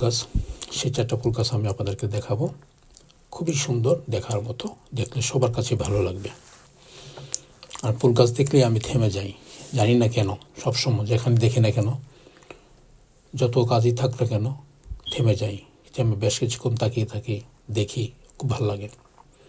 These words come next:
আর সেজন্যই আমি এগুলো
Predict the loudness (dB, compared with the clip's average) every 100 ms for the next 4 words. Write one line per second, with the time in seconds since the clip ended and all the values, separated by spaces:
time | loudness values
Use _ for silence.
0 | -10 -10 -16 -20 -20 -20 -20 -20 -20 -20
1 | -20 _ _ _ _ -4 0 0 2 2
2 | 4 6 6 6 4 4 2